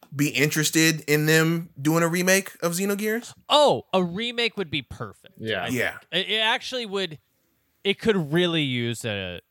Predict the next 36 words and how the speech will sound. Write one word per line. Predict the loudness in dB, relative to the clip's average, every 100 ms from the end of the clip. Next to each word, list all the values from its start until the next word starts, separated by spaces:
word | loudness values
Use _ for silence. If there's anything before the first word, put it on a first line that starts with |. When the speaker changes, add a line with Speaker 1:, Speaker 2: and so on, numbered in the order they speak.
| _ _ _ _ _ _ _ _ _
Speaker 2:
It, | -2 0
it | 0
could | -2 0
really | 0 0
use | -4 -6
a | -8
remake. | -10 -14 -18 -20 _ _
Speaker 1:
Right. | -4 0 0
Speaker 2:
'Cause, | 0
like, | -2
it | -4 -6
has | 0 0 0 -8 _
camera | -10 -2 0 0 -2 -4
stuff, | -4 -2 -2 -2
I |
would | -4 -4
say, | -4 -4
is, | -4
like, | -10
maybe | -8 -8 -8
the | -10 -14 -12
worst | -8 -8 -10 -18 -10
part | -6 -4
of | -6
it. | -10 -16 -20 _ _
But | -2 -2 -6 _ _ _ _
yeah, | -4 0 0 0
I | -2
would | -2 -2 -6
love | -8 -4 0 2 2 0
them | -4
to | -4
do | -2
a | 0
remake | 0 -2 -2 -2 -4
of, | -8